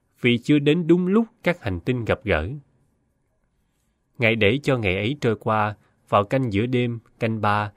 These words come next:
liền đem đến đó một con dê đã chết và nói, "Xin thầy muốn đi đâu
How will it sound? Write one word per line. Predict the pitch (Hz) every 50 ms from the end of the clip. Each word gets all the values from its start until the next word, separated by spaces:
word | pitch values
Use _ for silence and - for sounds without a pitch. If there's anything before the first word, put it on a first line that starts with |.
| _ _ _ _ _ _ -
liền | 117 120 117 117 120 123
đem | 131 139 139 135
đến | 143 151 165 147
đó | 139 127 135 165
một | 175 139 101 95 - -
con | 127 123 117 110
dê | 110 113 113 107
đã | 95 87 85
chết | 90 - - 156 185 196 - _ -
và | 95 78
nói, | 76 82 82 85 113 156 175 175 - _ _ _ _ _ _ _ _ _ _ _ _
"Xin | - - - 165 165
thầy | - - 107 107
muốn | 107 131 165 180 156
đi | 139 131
đâu | 123 135 135 135 135